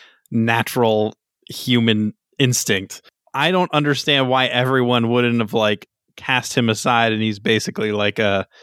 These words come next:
like a homeless man with no one to talk to or, or be with because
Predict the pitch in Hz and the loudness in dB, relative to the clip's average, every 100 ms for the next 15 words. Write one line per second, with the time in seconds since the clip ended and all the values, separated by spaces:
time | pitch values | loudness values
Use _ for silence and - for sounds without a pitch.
0 | - _ 120 104 - 127 120 110 113 104 | -20 _ -2 0 2 2 2 2 0 0
1 | 104 101 - 117 107 110 101 110 - - | 0 -2 -2 0 2 2 0 -2 -4 0
2 | 104 - - 113 - 127 104 101 104 _ | 0 -2 0 0 0 -2 -2 -2 -6 _
3 | - - 101 95 160 175 _ - 127 120 | -12 -4 -2 -4 -8 -20 _ -8 -6 0
4 | 120 113 107 - - 107 113 101 95 | 0 2 0 -2 -6 0 2 2 0